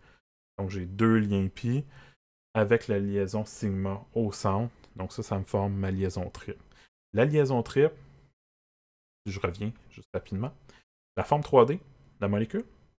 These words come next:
qui est bonne, c'est celle-ci, simplement. C'est linéaire,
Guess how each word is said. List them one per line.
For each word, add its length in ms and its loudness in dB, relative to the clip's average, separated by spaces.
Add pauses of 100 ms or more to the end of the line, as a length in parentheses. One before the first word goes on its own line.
(580)
qui 80 -4
est 20 -4
bonne, 220 -2
c'est 200 -4
celle-ci, 500 0 (460)
simplement. 440 -2 (840)
C'est 80 0
linéaire, 720 4